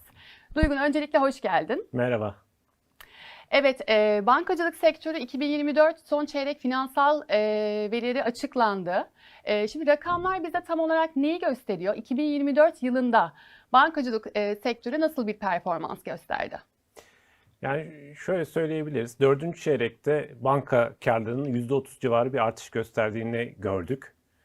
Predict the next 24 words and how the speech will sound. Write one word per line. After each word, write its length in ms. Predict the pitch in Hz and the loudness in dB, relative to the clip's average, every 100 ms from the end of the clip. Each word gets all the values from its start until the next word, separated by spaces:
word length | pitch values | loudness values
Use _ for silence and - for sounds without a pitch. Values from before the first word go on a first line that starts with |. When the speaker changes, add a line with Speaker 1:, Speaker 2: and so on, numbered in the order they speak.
| _ _ _ _ | _ _ _ _
Speaker 2:
Ee, 500 | 113 113 117 113 113 | -6 -4 -4 -4 -4
buna 200 | 156 175 | -4 -4
karşın 400 | 175 190 190 170 | 2 2 2 -4
hala 400 | 151 151 143 127 | -2 2 2 2
öz 260 | 139 156 147 | 0 0 0
kaynak 380 | - 117 110 - | 0 0 0 0
karlılığı 640 | 127 120 117 120 135 156 - - | 2 2 0 -2 -4 -4 -12 -6
yüzde 300 | 135 131 143 | -6 0 0
yirminin 440 | 131 135 127 143 | 2 0 0 0
altındaydı 540 | 131 117 - 117 113 90 | 0 -2 -2 -4 -4 -6
çoğu 260 | 110 98 | -6 -4
bankada. 500 | 98 90 - 87 85 _ _ _ _ _ _ _ - | -4 -6 -12 -14 -14 _ _ _ _ _ _ _ -4
Böyle 260 | 156 180 143 | -2 -2 2
baktığımızda, 920 | 151 151 156 143 127 - - 151 185 _ _ _ - | 2 2 0 0 0 -4 0 0 0 _ _ _ -10
e, 400 | 123 123 117 120 | -4 -2 -2 -2
uzun 200 | 139 156 | -6 -10
süredir 340 | 147 143 117 107 | -4 -4 -2 -4
beklediğimiz 580 | 120 139 123 123 123 - | -4 -4 -4 -4 -4 -8
iyileşmenin 580 | 123 123 - 123 123 | -6 -4 -4 -4 -2
nihayet 380 | 131 127 120 117 | -2 0 -2 0
başladığını 520 | 123 - 123 117 123 123 | -2 0 -4 -2 -4 0
görüyoruz. 540 | 135 139 117 139 - | 0 2 0 0 -4
Fakat 480 | - - 143 147 - _ _ - | -4 -2 0 -2 -6 _ _ -2
daha 360 | 131 131 131 | 4 4 2